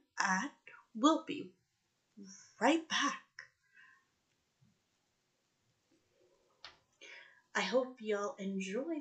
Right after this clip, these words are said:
this podcast. Please stay tuned because the ad is coming up soon.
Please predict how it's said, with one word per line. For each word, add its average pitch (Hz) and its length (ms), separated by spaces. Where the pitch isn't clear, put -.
this - 500
podcast. 196 680
Please 349 280
stay 190 260
tuned 254 300
because 208 320
the - 140
ad 349 480
is 214 220
coming 330 340
up - 220
soon. - 500